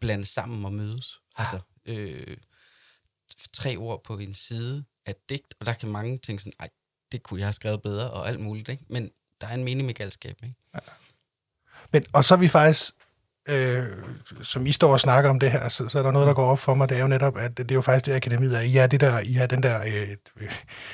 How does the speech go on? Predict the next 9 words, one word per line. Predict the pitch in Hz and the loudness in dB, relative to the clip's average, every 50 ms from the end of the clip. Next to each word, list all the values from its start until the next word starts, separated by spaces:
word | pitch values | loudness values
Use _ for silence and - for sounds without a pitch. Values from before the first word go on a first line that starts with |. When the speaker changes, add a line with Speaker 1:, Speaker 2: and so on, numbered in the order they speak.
| - - - | -18 -10 -6
Speaker 3:
stilhed, | - - - 165 175 143 185 226 117 - - - - 160 - | 0 4 4 6 6 6 4 2 2 0 0 0 0 -4 -4
<laughs> | - - - - - | -6 -8 -10 -2 4
Speaker 2:
Ja. | 160 180 170 143 117 107 - | 6 6 6 4 2 0 4
Speaker 3:
som | - 170 165 | 6 6 8
giver | 139 151 147 143 | 8 8 6 6
plads | 123 151 147 151 147 - | 8 6 6 6 6 4
til, | - - 139 127 123 - _ _ - - | 2 2 2 2 0 -4 _ _ -6 -4
øh, | 120 117 113 117 113 107 104 - - | -2 0 0 0 -2 -2 -4 -6 -2
kunsten. | - - 147 131 117 - - 123 120 | 2 4 4 4 2 -2 -4 -6 -6